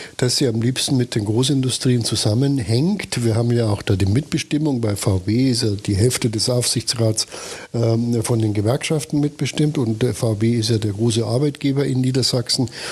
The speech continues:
Außerdem spielt da das Land eine große Rolle.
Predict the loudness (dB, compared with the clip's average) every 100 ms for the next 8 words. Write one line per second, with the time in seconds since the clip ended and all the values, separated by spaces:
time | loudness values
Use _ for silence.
0 | -6 0 2 2 0 0 0 0 2 0
1 | 0 0 0 2 0 0 0 -2 -2 -2
2 | 0 0 2 2 0